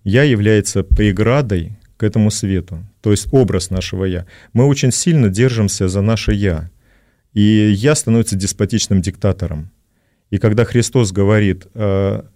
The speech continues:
«Если не умрёшь, то не оживёшь», вот он об этом говорит.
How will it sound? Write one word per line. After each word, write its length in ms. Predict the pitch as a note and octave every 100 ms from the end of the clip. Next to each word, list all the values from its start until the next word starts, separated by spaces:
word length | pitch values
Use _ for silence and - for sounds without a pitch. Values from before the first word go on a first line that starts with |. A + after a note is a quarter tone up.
| _ _
«Если 640 | A2+ A2+ G#2+ G2+ A2+ - A2
не 140 | A2+
умрёшь, 680 | A2+ A#2 A#2+ F#2+ F2+ - - _ _ _ _ _ _ _ -
то 220 | G2 F#2+
не 140 | G2+
оживёшь», 640 | G#2 G2+ A2 C#3 F#3+ G3 -
вот 240 | F#2+ G2
он 140 | C3+ C3
об 160 | B2
этом 240 | G#2+ F2+ F2
говорит. 400 | F2 F2 E2+